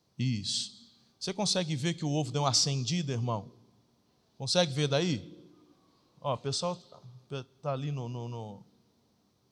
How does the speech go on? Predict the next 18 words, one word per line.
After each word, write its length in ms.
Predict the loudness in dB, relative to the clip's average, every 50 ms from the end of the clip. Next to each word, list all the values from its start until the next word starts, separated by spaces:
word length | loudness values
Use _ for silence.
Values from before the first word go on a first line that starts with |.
| _ _ _ _ _ _ _ -6
na 160 | -4 -4 -4
câmera 580 | -4 -8 -12 -10 -8 -6 -4 -4 -2 0 0
ali. 340 | 0 0 0 -4 -4 -6 -8 -12 -16 -20 -20 -20 _ _ -2 2
Vamos 160 | 2 4 6
pegar 240 | 6 6 8 8 6
um 160 | 8 6 6
outro 240 | 4 4 4 0 -2
aqui. 360 | 0 0 -2 -2 -2 -4 -6 0
Então, 280 | 0 0 0 0 -4 -14 -20 -16 -2
quando 240 | 0 0 0 0 -2
o 180 | 2 2 2 2
ovo 160 | 4 4 4
acende, 920 | 4 6 6 6 6 4 2 2 0 0 0 0 -2 -4 -4 -8 -10 -16 -20 -20 -20 _ _ _ _ _ _ _ _ _ _ _ _ _ _ _ _ _ _ _ _ _ _ _ _
é 100 | -2 -2
porque 280 | -2 0 -4 -4 -2 -4
ele 120 | -4 -4
tá 120 | -2 -4 -4
bom. 400 | -2 -2 -2 -2 -2 -4 -8